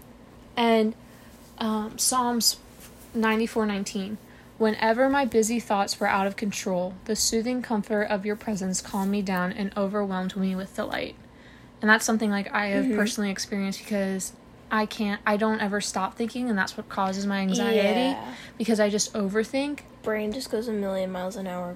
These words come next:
Speaker 2: Boom, boom, boom, boom, boom, boom.
Speaker 1: And David talks about that in Psalm. He says,
Speaker 2: Mm-hmm.
Speaker 1: "Whenever my thoughts were out of control, I gave them to you. You
Speaker 2: Mm-hmm.
Speaker 1: took control and gave me peace."
Speaker 2: Mm-hmm. Now, okay, let's just,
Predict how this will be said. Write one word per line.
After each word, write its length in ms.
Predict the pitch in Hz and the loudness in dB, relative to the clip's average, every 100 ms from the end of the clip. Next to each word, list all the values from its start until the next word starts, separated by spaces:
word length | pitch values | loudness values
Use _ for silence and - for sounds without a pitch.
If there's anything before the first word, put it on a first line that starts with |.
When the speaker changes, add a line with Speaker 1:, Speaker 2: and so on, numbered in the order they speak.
| - | -6
Speaker 2:
Boom, 140 | 180 | -4
boom, 340 | 196 180 175 175 | -4 -4 -10 -6
boom, 240 | 180 175 175 | -6 -6 -8
boom, 260 | 180 175 165 | -10 -6 -4
boom, 240 | 185 175 | -4 -4
boom. 220 | 185 180 175 | -4 -4 0
Speaker 1:
And 140 | 233 | 4
David 220 | 220 220 | 6 6
talks 200 | 220 226 | 4 0
about 200 | 233 220 | 2 0
that 120 | 226 226 | 2 0
in 100 | 226 | 0
Psalm. 360 | 247 269 202 | 0 0 -2
He 100 | 208 | -2
says, 520 | 214 214 208 202 202 214 | 0 2 4 2 0 0
Speaker 2:
Mm-hmm. 80 | |
Speaker 1:
"Whenever 260 | 220 208 214 | 0 2 2
my 140 | 202 | 2
thoughts 380 | 202 - 202 - | -2 0 0 2
were 60 | 233 | 2
out 100 | 226 | 2
of 60 | 220 | 2
control, 580 | 254 240 214 202 202 - - | -4 -2 0 0 0 -6 -8
I 80 | 214 | -8
gave 280 | 190 208 202 | -2 0 0
them 140 | 214 | 0
to 140 | 196 220 | 0 -2
you. 380 | 190 190 190 190 - - | 0 0 -2 -4 -10 -2
You 220 | 208 202 | 2 2
Speaker 2:
Mm-hmm. 80 | 208 | 2
Speaker 1:
took 220 | 180 220 | 0 -2
control 480 | - 220 202 208 185 | -2 -2 -2 -2 -2
and 220 | - 202 | -2 -2
gave 200 | 190 190 | -2 -2
me 140 | 185 190 | -2 -4
peace." 540 | - - 226 - - - - - - - - - - | -8 -12 -10 -10 -12 -14 -20 -20 -20 -20 -20 -16 -8
Speaker 2:
Mm-hmm. 340 | 240 208 190 - - - - - - - - 269 | -6 -6 -6 -10 -18 -20 -20 -20 -20 -20 -12 -2
Now, 400 | 254 262 262 226 | 4 6 6 4
okay, 380 | 233 - 202 180 - - - - | 0 -2 -4 -4 -6 -12 -12 4
let's 180 | 254 277 | 4 6
just, 400 | 339 - - | 2 0 -2